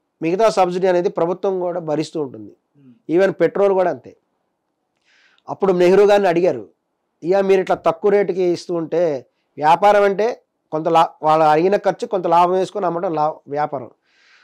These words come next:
ఇట్లా మనం అయిన ఖర్చు కంటే తక్కువకి కనుక సేవలు అందిస్తే మనకు అవదేమో" అని అంటే నెహ్రూ గారు ఏం చెప్పారంటే, "మనం చేసేది వ్యాపారం కాదు, రైల్వేస్ అనేవి కానీ ప్రభుత్వ సంస్థలు ఏవైనా సరే మనం సేవ చేస్తున్నాం,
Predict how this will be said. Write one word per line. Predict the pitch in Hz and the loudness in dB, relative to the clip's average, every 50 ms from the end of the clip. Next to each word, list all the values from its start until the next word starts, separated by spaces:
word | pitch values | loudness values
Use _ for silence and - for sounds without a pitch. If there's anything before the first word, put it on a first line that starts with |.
| _ _ - 175 | _ _ -14 -4
ఇట్లా | 165 220 202 | -2 0 2
మనం | 190 190 190 190 190 185 185 180 170 - _ - 139 | 2 2 2 2 2 0 0 -2 -4 -8 _ -6 0
అయిన | 147 185 214 226 | 0 2 2 2
ఖర్చు | 226 233 214 - 196 | 2 2 0 0 0
కంటే | 220 214 190 - - | -2 -2 -2 0 0
తక్కువకి | 254 - - 233 233 214 196 220 | -2 0 2 0 0 2 2 0
కనుక | 208 214 202 196 190 196 180 170 160 151 135 - _ | 2 2 2 2 0 0 0 0 0 -2 -6 -10 _
సేవలు | - - 165 170 180 185 185 | -10 -2 0 0 2 2 0
అందిస్తే | 180 175 170 160 - - 175 180 | -2 -2 -4 -6 -4 -4 -6 -6
మనకు | 170 165 160 160 160 143 147 151 147 143 135 131 - - | -4 -4 -6 -6 -6 -6 -6 -6 -6 -6 -8 -10 -14 -10
అవదేమో" | - 143 156 170 190 190 190 185 180 | -8 -6 -4 -2 -2 -2 -2 -2 -4
అని | 165 156 | -4 -6
అంటే | 151 143 165 190 - _ _ _ _ _ _ _ _ _ - | -8 -10 -12 -14 -14 _ _ _ _ _ _ _ _ _ -6
నెహ్రూ | 156 156 185 202 214 | -2 2 4 4 4
గారు | 220 208 202 | 6 4 4
ఏం | 196 185 185 | 4 2 0
చెప్పారంటే, | 180 180 - 160 156 147 147 170 | -4 -4 -4 -4 -4 -4 -4 -6
"మనం | 170 165 156 156 156 160 | -4 -2 -2 -2 0 0
చేసేది | 175 175 196 202 190 | -2 0 0 0 0
వ్యాపారం | 175 165 165 170 175 180 170 165 151 | 2 2 2 2 2 0 -2 -2 -4
కాదు, | - 131 123 117 123 117 - _ _ _ _ _ _ _ _ _ _ _ _ _ _ _ _ _ _ - 147 | -8 -12 -14 -14 -16 -18 -18 _ _ _ _ _ _ _ _ _ _ _ _ _ _ _ _ _ _ -6 -2
రైల్వేస్ | 151 156 175 190 202 202 185 - | -2 0 2 4 4 4 4 2
అనేవి | 185 170 175 170 165 160 | 0 0 0 0 -2 -2
కానీ | 160 156 165 180 | -4 -2 -4 -4
ప్రభుత్వ | 170 - 156 160 160 165 180 160 | -4 -4 -4 -4 -2 -2 -4 -4
సంస్థలు | 170 170 165 156 - 151 147 | -2 -4 -6 -6 -6 -2 0
ఏవైనా | 151 165 180 185 180 160 | 2 2 2 2 2 0
సరే | - 147 135 156 185 226 - - | -2 -4 -6 -6 -6 -6 -8 -10
మనం | 135 151 170 202 185 | -10 -8 -8 -8 -8
సేవ | - - 165 185 214 233 233 | -4 0 2 4 4 4 4
చేస్తున్నాం, | 214 170 - - - 120 113 104 | 2 0 0 -2 -12 -14 -14 -14